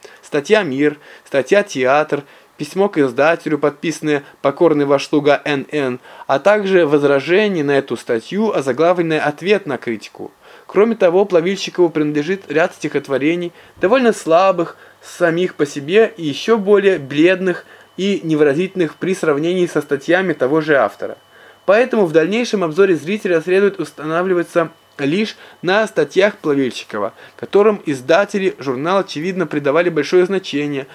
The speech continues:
Они печатались, как правило, в начале каждой книжки журнала, и лишь в некоторых случаях главы рассуждения «Театр» помещались не в самом начале номера, а вслед за каким-либо стихотворением, часто политического характера.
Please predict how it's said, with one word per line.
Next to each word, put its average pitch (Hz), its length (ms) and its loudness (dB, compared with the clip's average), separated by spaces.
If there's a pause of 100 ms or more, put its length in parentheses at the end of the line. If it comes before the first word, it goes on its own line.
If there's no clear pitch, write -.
(200)
Они 196 220 0
печатались, 190 520 0
как 143 160 -4
правило, 180 380 2
в 143 80 -8
начале 160 500 0
каждой 147 380 -2
книжки 147 340 -8
журнала, 151 480 -4 (240)
и 165 60 -10
лишь 175 180 -2
в 131 100 -12
некоторых 170 460 -2
случаях 170 380 -4
главы 156 400 0 (260)
рассуждения 147 720 -2
«Театр» 170 460 -2 (220)
помещались 170 560 -2
не 165 140 0
в 143 60 -6
самом 196 240 -2
начале 185 340 -2
номера, 175 360 0
а 151 180 -4
вслед 175 380 -2
за 156 100 -4
каким-либо 170 520 -4
стихотворением, 147 840 -6 (320)
часто 214 320 -2
политического 147 640 -4
характера. 120 640 -4